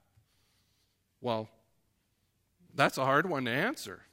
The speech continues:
We live in a very individualistic society, and are we as a church acting in unison to disassociate ourselves from this person, or are there going to be a lot of one-off transactions going on?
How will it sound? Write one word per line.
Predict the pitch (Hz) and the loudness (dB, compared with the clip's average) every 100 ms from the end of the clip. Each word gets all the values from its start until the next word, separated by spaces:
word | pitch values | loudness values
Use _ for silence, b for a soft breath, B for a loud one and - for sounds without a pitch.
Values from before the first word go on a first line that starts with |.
| _ _ _ _ _ _ _ _ _ _ _ _ | _ _ _ _ _ _ _ _ _ _ _ _
We | 135 180 | 2 4
live | 185 | 6
in | 151 | 4
a | 127 | 0
very | 123 156 208 170 139 | 0 4 4 2 0
individualistic | 180 165 131 180 185 147 175 - 147 | -2 -2 -2 -2 -2 -2 -2 -4 -8
society, | - 127 - 160 220 151 113 | -8 -10 0 2 2 0 -4
and | 120 | 2
are | 139 170 | 4 4
we | 151 165 | 4 4
as | 160 151 | 4 4
a | 117 | -2
church | - 190 202 131 - b b b _ | -2 2 2 0 -6 b b b _
acting | 156 180 - 170 | 4 4 2 -2
in | 139 127 | -2 -2
unison | 139 233 190 135 135 131 135 | 0 0 0 -2 -4 -4 -4
to | |
disassociate | 123 156 151 131 196 214 - 151 135 | -2 -4 -4 -4 -2 -2 0 2 2
ourselves | 123 - 127 117 | 0 -2 -4 -6
from | - 117 | -8 -10
this | 113 107 | -10 -10
person, | - 110 - 123 143 b b b b - | -10 -8 -8 -10 -14 b b b b -6
or | 135 143 | 4 8
are | 160 | 8
there | 170 160 | 6 0
going | 156 170 | 0 0
to | 156 | 0
be | 160 | 0
a | 160 | 2
lot | 151 156 | 4 4
of | 147 | 2
one-off | 151 165 160 156 | 2 2 2 0
transactions | 165 160 156 170 180 - 131 - | -2 0 2 4 2 0 -6 -6
going | 117 107 | -8 -8
on? | 101 92 | -10 -16